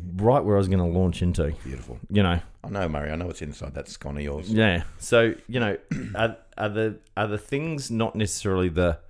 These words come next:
Speaker 1: conversations in the car
Speaker 2: Mm.
Speaker 1: as important as the actions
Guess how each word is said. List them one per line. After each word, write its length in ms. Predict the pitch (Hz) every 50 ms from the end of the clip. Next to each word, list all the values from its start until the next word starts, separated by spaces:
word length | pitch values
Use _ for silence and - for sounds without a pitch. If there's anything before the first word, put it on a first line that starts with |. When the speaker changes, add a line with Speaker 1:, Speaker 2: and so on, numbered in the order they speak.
| - - - -
Speaker 1:
conversations 1080 | - - 104 98 78 78 - - 85 87 95 - - 107 101 90 85 - - - - - _ _ - _ - _ -
in 140 | - 85 80
the 80 | 73 71
car 360 | - 71 69 69 76 - - - - - - -
Speaker 2:
Mm. 300 | 76 76 78 73 71 67 - - _ -
Speaker 1:
as 260 | - 90 87 82 85 80 -
important 580 | 90 87 - - 90 90 90 - - 87 87 - -
as 400 | 82 85 85 85 85 82 80 71
the 420 | 71 87 85 82 82 78 76 80 80 - - _ _ - -
actions 680 | 78 76 - - - - 87 82 80 78 73 - -